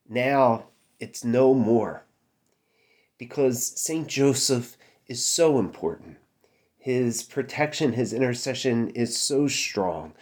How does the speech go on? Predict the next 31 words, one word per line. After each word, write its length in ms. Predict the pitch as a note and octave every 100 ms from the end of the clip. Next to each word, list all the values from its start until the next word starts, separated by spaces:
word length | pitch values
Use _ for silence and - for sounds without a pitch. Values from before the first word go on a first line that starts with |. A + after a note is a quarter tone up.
| - _
We 180 | B2+ C3
know 480 | B2+ D3+ F3+ C3+ A2
that 220 | A#2 -
the 80 | A2
difference 760 | - D3 - F#2+ - - - _ _ _ _ -
a 80 | A2
father 500 | - B2+ F3 D#3+ A2
makes 640 | G2+ E2+ - - - - _ _ _ _
in 400 | A#2 A#2 A2+ A2
the 120 | A2
life 440 | G#2+ A#2 A#2+ A#2 -
of 100 | G#2+
a 60 | G2+
family. 720 | - A#2+ A#2+ A#2 F#2 D2+ - _ _ _ _ _ _ _ _ _ -
And 200 | A#2+ C3+
what 200 | F#3+ F3
a 80 |
difference 500 | B2 C3 A#2+ B2 G#2
Saint 240 | - A#2 G2+
Joseph 460 | G#2+ A2+ A#2 F#2
made 400 | G2 F2 E2 D#2 _ _ _ _ _ _
in 120 | - G#2
the 80 |
life 260 | G#2 A2 A2
of 60 | G2+
the 80 |
Blessed 380 | G2 G2 - -
Mother, 520 | F#2+ A2+ A#2+ A#2+ A#2+ _ _ _ _ _ -
in 120 | G#2
the 80 | G2
life 540 | F#2+ G#2+ G#2+ - -